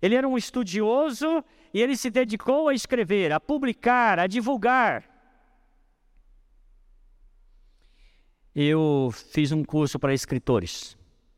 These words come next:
e desisti de escrever, pelo menos por enquanto.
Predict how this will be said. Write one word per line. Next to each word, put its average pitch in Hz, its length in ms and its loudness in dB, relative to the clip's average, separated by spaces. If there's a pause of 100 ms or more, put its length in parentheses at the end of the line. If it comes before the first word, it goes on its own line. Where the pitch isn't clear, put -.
(160)
e 117 220 0
desisti 127 480 -2
de 123 80 -6
escrever, 110 460 0
pelo 107 180 0
menos 113 200 0 (240)
por 120 120 0
enquanto. 104 520 -4